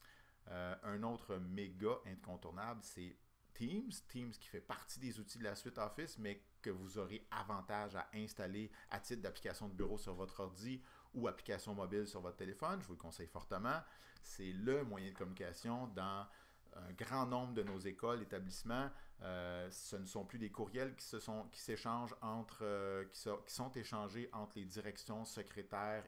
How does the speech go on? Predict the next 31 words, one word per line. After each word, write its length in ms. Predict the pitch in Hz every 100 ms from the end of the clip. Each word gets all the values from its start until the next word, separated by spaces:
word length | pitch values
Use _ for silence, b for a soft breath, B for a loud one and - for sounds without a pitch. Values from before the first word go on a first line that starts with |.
| -
et 340 | 107 107 104 98
enseignants. 520 | 95 - 95 107 135 B B B
Ce 180 | - 98
sont 300 | - 101 101
des 360 | 92 90 87
écritures 580 | 107 - 104 - 113 113
dans 260 | 98 95 98
le 160 | 92
fil 260 | 87 113 113
de 100 | 101
discussion 560 | 92 - - 113 104 107
de 120 | 190
Teams, 380 | - 170 127 120 B B -
dans 140 | 95 92
différents 420 | 92 104 98 101
canaux 300 | 98 95 101
parfois. 480 | 101 - 120 135 135 B B -
Alors, 220 | 92 90
c'est 160 | - 101
un 80 | 95
outil 240 | 92 107
incontournable, 920 | 110 131 135 131 110 107 120 156 139 B B B
mais 340 | 92 95 95 101
aussi 400 | 120 - 143 113
et 40 |
surtout 640 | - 127 - - 151 185 185 -
pour 180 | 107
vous 260 | 92 104 156
et 60 | 131
vos 180 | 120
élèves. 480 | 113 117 117 120 92